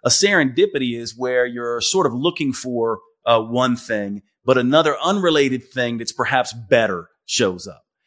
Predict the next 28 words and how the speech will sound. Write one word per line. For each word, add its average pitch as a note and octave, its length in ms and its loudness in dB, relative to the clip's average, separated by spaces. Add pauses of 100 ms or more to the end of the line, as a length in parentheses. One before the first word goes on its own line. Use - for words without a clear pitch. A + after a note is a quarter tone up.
(180)
And - 120 2
so D3+ 140 4
these C3 300 0
synchronicities F3 640 -4
and A#2+ 80 -4
serendipities A#2 680 -6
start - 320 -2
showing A#2+ 480 -2
up F#2+ 260 -2
versus B2+ 360 -4
these A2+ 300 -10 (220)
old C#3+ 220 -2
recurrent B2+ 460 -2
patterns, G#2+ 420 -4
stuck B2+ 240 0
emotions, G#2+ 560 -6
and G#2 200 -12
repeated A2+ 380 -4
obstacles. - 600 -6 (420)
This D3+ 220 6
is D3 140 -2
the C3+ 100 -2
difference. A#2+ 420 -6
You A#2 80 -10
start B2 260 0
seeing E3 540 -2
these G#2 320 -6
things. - 440 -18